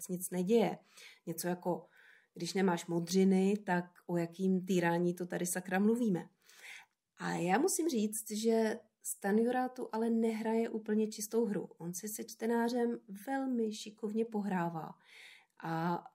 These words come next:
hraje to tak trochu na obě strany. A já už jsem ke konci nevěděla, jestli je obětí manipulace Daniela, anebo jestli jsem to já. Tak dobře je to napsaný, že jsem absolutně netušila,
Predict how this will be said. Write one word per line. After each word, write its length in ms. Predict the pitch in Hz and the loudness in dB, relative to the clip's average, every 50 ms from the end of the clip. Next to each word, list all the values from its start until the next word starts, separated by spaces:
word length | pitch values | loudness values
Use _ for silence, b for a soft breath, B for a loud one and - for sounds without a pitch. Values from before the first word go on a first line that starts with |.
| _ _ _ - | _ _ _ 0
hraje 260 | 190 208 233 240 - | 4 6 8 8 6
to 100 | - 392 | 4 0
tak 180 | 269 381 - - | -2 -2 -2 -2
trochu 260 | - - - - 269 | -4 -4 -2 0 2
na 180 | 285 247 - | 2 2 2
obě 220 | - 233 247 262 269 | 0 0 0 0 0
strany. 400 | - - - 233 233 208 180 - - | -2 -2 -2 0 2 2 2 0 -2
A 60 | 175 | -4
já 160 | 170 175 175 | -4 -2 -2
už 80 | 175 185 - | -2 -2 -2
jsem 140 | - 233 233 | -2 -4 -4
ke 120 | 233 240 | -4 -6
konci 320 | 233 - 233 233 233 - 254 | -4 -4 -4 -2 -2 -2 -2
nevěděla, 640 | 254 247 233 214 208 190 175 175 170 160 - - - _ _ _ B B B B B B B B B B | 0 0 2 2 2 0 0 -2 -4 -6 -8 -12 -16 _ _ _ B B B B B B B B B B
jestli 960 | 170 175 170 - - - - - 208 214 220 220 220 220 220 226 226 226 226 - _ _ _ _ _ _ _ _ - | -2 0 0 0 0 -2 0 2 4 6 6 8 8 6 6 4 2 0 -4 -12 _ _ _ _ _ _ _ _ -4
je 220 | 220 185 202 196 | 0 0 2 2
obětí 440 | - 208 202 208 214 208 214 - 233 | 0 0 2 2 2 0 0 -2 -2
manipulace 560 | 226 220 214 214 214 214 214 208 208 - 233 | 2 2 4 2 2 0 -2 -2 -2 -2 -2
Daniela, 540 | 208 202 196 190 185 180 175 170 175 175 - - | -2 0 0 0 0 0 -2 -4 -6 -10 -10 -8
anebo 280 | 175 170 170 170 170 | -6 -6 -4 -4 -4
jestli 220 | 175 175 - 185 180 | -6 -6 -6 -6 -6
jsem 200 | - 185 180 180 | -6 -6 -6 -4
to 100 | 185 185 | -4 -2
já. 300 | 185 180 180 175 190 - _ _ _ | -2 -2 -4 -6 -8 -12 _ _ _
Tak 240 | - 233 247 247 269 | -2 -2 0 0 0
dobře 280 | 214 220 208 233 - 190 | 0 0 0 0 0 0
je 140 | 175 175 | 0 -2
to 100 | 175 - | -2 -2
napsaný, 480 | 214 214 208 - - - 175 165 160 165 | -2 -2 -2 -2 -4 -6 -4 -6 -6 -8
že 100 | 165 165 | -8 -6
jsem 280 | 165 - 185 180 180 185 - _ _ - | -6 -6 -4 -6 -8 -8 -12 _ _ -14
absolutně 500 | - - - 262 254 262 247 262 254 254 | -10 -6 -6 -4 -4 -4 -4 -4 -2 0
netušila, 600 | 233 208 214 196 185 - - 180 160 160 - | 0 0 -2 -4 -6 -6 -6 -8 -8 -10 -12